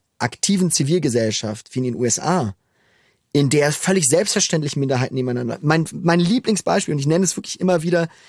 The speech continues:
ich hab's ins Bewerbungsschreiben für meine Uni irgendwie auch reingesetzt damals, beim March on Washington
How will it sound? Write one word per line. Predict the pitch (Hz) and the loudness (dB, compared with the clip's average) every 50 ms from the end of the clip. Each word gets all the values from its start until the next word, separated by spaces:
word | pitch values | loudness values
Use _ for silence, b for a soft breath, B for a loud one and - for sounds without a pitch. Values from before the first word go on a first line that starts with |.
| B B | B B
ich | - | -4
hab's | 156 156 - - | -4 -4 -2 -2
ins | - 160 143 - | -2 -2 -2 -2
Bewerbungsschreiben | - 156 139 143 156 165 180 175 - - - 143 - - 151 156 151 160 160 151 | -2 -2 0 0 2 2 2 0 -2 -2 -4 -4 -2 0 0 0 0 0 -2 -4
für | 143 - 156 | -6 -6 -4
meine | 147 143 143 143 | -2 0 0 0
Uni | - 180 196 196 180 | 0 0 0 0 0
irgendwie | - - 160 151 135 | -2 -2 -4 -4 -4
auch | - - | -4 -4
reingesetzt | 151 147 147 143 135 143 139 - - | -4 -4 -2 -2 -2 -4 -4 -4 -4
damals, | 139 143 143 139 - b b b b b b b b b b b b b b b b _ _ _ _ _ _ _ - | -4 -2 -2 -2 -4 b b b b b b b b b b b b b b b b _ _ _ _ _ _ _ 0
beim | 143 147 151 | 2 2 4
March | 151 151 180 226 247 - - | 4 4 4 2 2 0 0
on | 190 170 147 | 0 2 2
Washington | 160 165 160 - - 110 - - 104 101 - - | 2 2 0 0 -2 -4 -6 -8 -12 -14 -14 -16